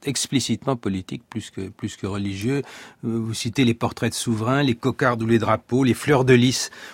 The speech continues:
ou les aigles, hein, les pièces de monnaie, les timbres, les cachets, toutes sortes d'objets iconophores qui portent des, des images, les arbres de la liberté, des statues, des monuments commémoratifs, et cetera.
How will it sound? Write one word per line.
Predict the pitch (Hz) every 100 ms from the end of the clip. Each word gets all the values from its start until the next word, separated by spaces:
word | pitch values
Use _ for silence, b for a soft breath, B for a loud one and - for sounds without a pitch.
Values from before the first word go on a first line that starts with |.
| -
ou |
les | 117 104 156
aigles, | 196 120 113
hein, | 104 107 101
les | 110
pièces | - 139 120
de | 117
monnaie, | 117 113 151
les | 147 120
timbres, | - 143 160 139
les | 117
cachets, | - 120 - 147 170 B B B B B 120
toutes | - 120
sortes | 151 117
d'objets | 104 110 101 120 113 98
iconophores | 101 123 - 131 120 113 98 - _ - - 202 131 -
qui | 110
portent | - 170 - -
des, | 98 110
des | 104 107 104
images, | 104 135 147
les | 117 107
arbres | 131 117
de |
la | 107
liberté, | 104 104 - - 131 156 147
des | 120
statues, | 117 127 104 147 156
des | 120
monuments | 117 113 120 117
commémoratifs, | 113 107 107 95 - 147
et | 117
cetera. | - 92 95